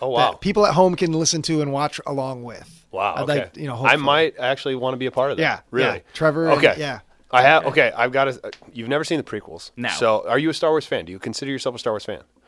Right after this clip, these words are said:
Speaker 3: Um, well, I wouldn't consider myself, like, a Star Wars fan, but I do like the real movies. I do like
Speaker 1: The real movies?
Speaker 3: Yes.
Speaker 2: The
Speaker 1: All
Speaker 2: one
Speaker 1: six of 'em, all seven now, are the real movies.
Speaker 2: Yeah, well, he, he
Speaker 3: Uh, oh, yeah, yeah,
Speaker 2: considers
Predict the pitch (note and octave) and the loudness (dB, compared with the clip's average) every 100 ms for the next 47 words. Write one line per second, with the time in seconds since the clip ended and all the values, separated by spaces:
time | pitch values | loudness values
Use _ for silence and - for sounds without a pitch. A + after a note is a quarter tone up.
0 | _ _ - E3 D#3+ D3+ D3 C3+ A#2+ - | _ _ -6 -2 0 0 0 -2 -4 -12
1 | G#3 G#3 - _ _ _ _ _ _ - | -14 -14 -18 _ _ _ _ _ _ 0
2 | G#3 A#3+ C#4+ - A#3 - G#3+ F3 D3+ E3+ | 2 2 -2 -6 -12 -6 -4 -2 -4 -8
3 | E3 B2+ F3 D#3 - E3+ E3 C#3+ G#3 C4 | -10 -8 -6 -6 -6 -4 -2 -2 -4 0
4 | A#3+ G#3+ - A#2+ C#3+ C3 B2 B2+ C3+ D#3 | 0 0 -4 -10 -8 -4 -6 -6 -6 -6
5 | C3 B2+ A#2+ F#2+ D#2 - - D#3 F#3+ F#3+ | -6 -8 -10 -14 -18 -8 -8 -4 -6 -4
6 | D#3+ B2+ A2 A2 G#2 B2+ C#3 D3+ E3 F3+ | -4 -4 -6 -6 2 2 2 -2 -4 -8
7 | B2+ F#2+ - - _ B2+ D3 C#3+ - D#3 | -8 -8 -10 -20 _ 4 4 4 2 0
8 | - G#2+ F#2+ G2 G2+ C3 - F3 E3 F#2+ | 0 -2 -4 -4 0 0 2 2 2 -2
9 | F2+ F2 F#2 A2+ G2+ G2 F#2 G2 F2+ D#2 | -6 -6 -8 -8 -8 -6 -6 -8 -8 -14
10 | - - A2+ G2 G#2+ D#3 F3 F#3 E3 C#3+ | -18 -18 -16 -14 -6 -4 -2 -2 0 4
11 | G3 G#3+ F#3+ E3+ E3 | 6 8 8 8 6